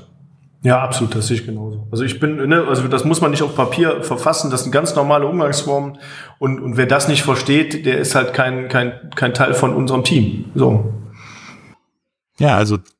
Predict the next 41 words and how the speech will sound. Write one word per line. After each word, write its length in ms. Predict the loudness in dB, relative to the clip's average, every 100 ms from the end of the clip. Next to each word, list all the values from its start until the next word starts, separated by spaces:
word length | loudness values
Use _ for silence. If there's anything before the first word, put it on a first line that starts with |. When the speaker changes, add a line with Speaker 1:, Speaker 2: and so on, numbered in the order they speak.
| -6
Speaker 2:
im 140 | -2
Prinzip 420 | 2 0 0 -6 -8 _
intern 680 | -2 -2 0 0 2 0 -4 -8 _ _ _ _ _ _ _ _ _ -6
scheint 340 | 0 2 2
ihr 80 | 2
ja 80 | 2
alles 200 | 2 0
im 60 |
Griff 180 | 0 2
zu 120 | 4
haben 140 | 4 4
oder 300 | 4 2 -2
haben, 260 | 0 0 0
scheinen 240 | 0 2
wir 100 | 2
ja 100 | 2 0
einen, 220 | -4 -10 _
auch 160 | -8 -6
einen 120 | -2
Plan 280 | 2 2 2
zu 180 | 2 2
haben, 380 | 2 0 -6 _ -6
wie 160 | 0
wir 80 | 2
das 140 | 2
in 100 | -2
den 60 | -2
Griff 160 | -2 -2
bekommen, 420 | -4 0 2 2
wenn's 360 | 2 0 -4 _ -20 -20 _ _ _
in 160 | 0 2
die 100 | 4
Hose 240 | 2 0
geht. 240 | 0 0 -2 _ _ _
Ähm, 320 | 2 2 2 -4 _ _ _ _ _ _ _ _ _ _ _
nun 160 | -2 0
gibt's 240 | 0 0
ja 120 | 2
auch 100 | 4
noch 160 | 2 2
die 160 | -4